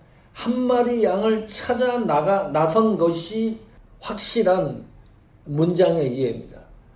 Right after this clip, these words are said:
어떤 거기에 해석이 필요가 없는 거예요. 그렇다면 이해 안 되는 부분을 성경에서 우리가 만났을 때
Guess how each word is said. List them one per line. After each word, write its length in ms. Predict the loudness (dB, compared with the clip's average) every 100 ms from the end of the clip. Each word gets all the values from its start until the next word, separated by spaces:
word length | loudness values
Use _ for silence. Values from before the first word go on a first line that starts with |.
| -6 4
어떤 680 | 4 6 6 6 2 -2 0
거기에 540 | 0 4 6 6 4
해석이 720 | 2 6 4 4 -2 -2 -6
필요가 340 | -8 -2 0 0
없는 280 | -2 -2 -2
거예요. 460 | -6 -8 -12 -12 -16 -20 -20 _ _ _ _
그렇다면 920 | 6 6 8 8 8 8 4 0 -10 -16 -20 _ _ _ _ _ -14 -2
이해 340 | 4 6 8
안 340 | 6 2 2
되는 460 | 6 6 6 4 0
부분을 580 | -4 -4 -2 0 0 -2
성경에서 760 | -6 -6 0 0 0 -2 0
우리가 320 | 0 0 0 0
만났을 580 | -2 -4 -6 -8 -8
때 460 | -6 -6 -8 -16